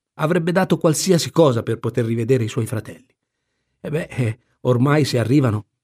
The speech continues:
potranno solo dividersi l'eredità con le nipoti." "Aveva molti soldi questo Peter Wilkes?" "Oh sì, almeno quattromila dollari, poi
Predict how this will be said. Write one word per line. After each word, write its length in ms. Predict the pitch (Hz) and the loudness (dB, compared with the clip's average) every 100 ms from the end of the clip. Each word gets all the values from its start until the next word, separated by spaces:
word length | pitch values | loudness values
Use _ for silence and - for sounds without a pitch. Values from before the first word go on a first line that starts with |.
| _ _ | _ _
potranno 400 | 120 113 127 123 | -8 -2 0 0
solo 240 | 123 139 135 | 0 0 2
dividersi 540 | 123 139 127 117 120 | 2 2 2 0 0
l'eredità 480 | 113 113 110 113 123 | 0 0 -2 -2 -2
con 160 | 113 | 0
le 80 | 110 | 0
nipoti." 440 | 113 120 92 - - _ _ _ _ _ _ _ _ _ _ _ _ _ _ _ | 0 -2 -8 -14 -18 _ _ _ _ _ _ _ _ _ _ _ _ _ _ _
"Aveva 1000 | - 98 90 95 85 92 90 - - - | -6 -4 -4 -8 -6 -6 -6 -8 -10 -12
molti 640 | 78 80 107 98 92 - 90 | -10 -2 0 0 -2 -6 -6
soldi 640 | - 175 87 104 135 226 | -2 -4 -4 -2 0 0
questo 400 | - 226 - 175 - | 2 0 2 -2 -2
Peter 320 | - - 175 | -2 -2 -2
Wilkes?" 580 | - - - - - 359 _ _ _ _ _ _ - | -8 -10 -10 -8 -8 -8 _ _ _ _ _ _ -2
"Oh 100 | 254 | 0
sì, 380 | - 160 - - _ _ _ _ | 4 4 2 -6 _ _ _ _
almeno 380 | 135 139 190 190 | -2 2 2 2
quattromila 480 | 147 - 143 170 143 | 0 2 2 2 4
dollari, 420 | 180 247 156 117 | 4 4 4 2
poi 380 | 170 165 127 | 2 4 2